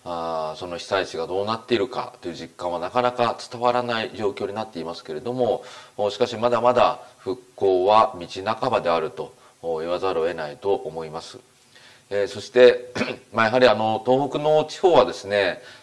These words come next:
えー、もともと日本全国の中でも所得水準が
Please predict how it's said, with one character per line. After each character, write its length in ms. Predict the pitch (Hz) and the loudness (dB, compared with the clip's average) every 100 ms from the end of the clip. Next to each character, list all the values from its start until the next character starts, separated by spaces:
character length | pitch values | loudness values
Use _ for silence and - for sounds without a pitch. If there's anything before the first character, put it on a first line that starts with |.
| _ | _
え 120 | 107 | -2
ー、 40 | 101 | -2
も 100 | 117 | 0
と 100 | 143 | 0
も 120 | 147 | 0
と 320 | 151 151 135 | 4 4 4
日 100 | 120 | 2
本 200 | 131 139 | 0 0
全 160 | 147 147 | 0 0
国 220 | 127 98 | -2 -2
の 80 | 92 | -6
中 240 | 95 104 | -4 -2
で 100 | 120 | 0
も 320 | 135 117 85 - - | 4 4 2 -6 -16
所 140 | - 117 | -8 0
得 220 | 127 123 | 0 0
水 300 | - 131 110 | 0 2 2
準 260 | 95 82 | 0 -4
が 300 | 80 80 - | 0 0 0